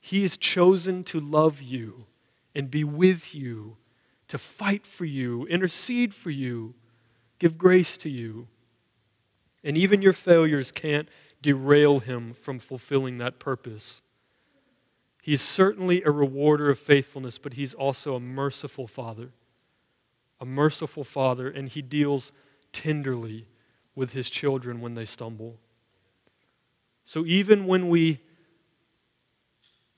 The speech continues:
walk in disbelief, God will be faithful to uphold us.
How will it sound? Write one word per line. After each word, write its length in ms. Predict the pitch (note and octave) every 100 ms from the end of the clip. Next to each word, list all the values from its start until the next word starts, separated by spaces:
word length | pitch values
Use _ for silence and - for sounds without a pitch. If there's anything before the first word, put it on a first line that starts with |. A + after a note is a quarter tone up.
| _
walk 520 | C3+ C3 D3 F3 E3 - - _ _ _ _ _ _ _ _ _ _ _ _
in 200 | D3 C3
disbelief, 880 | D3+ D#3 - D3 C#3 A#2+ A2 - - _ _ _ _ _ _ _ _ _ _ _ _ _ _ _ _ _ _ _
God 260 | - C3+ C3
will 100 | C3
be 140 | B2+
faithful 460 | A#2+ C#3+ B2+ - B2+
to 180 | - B2
uphold 360 | B2+ B2+ A#2
us. 360 | A2+ A#2 - -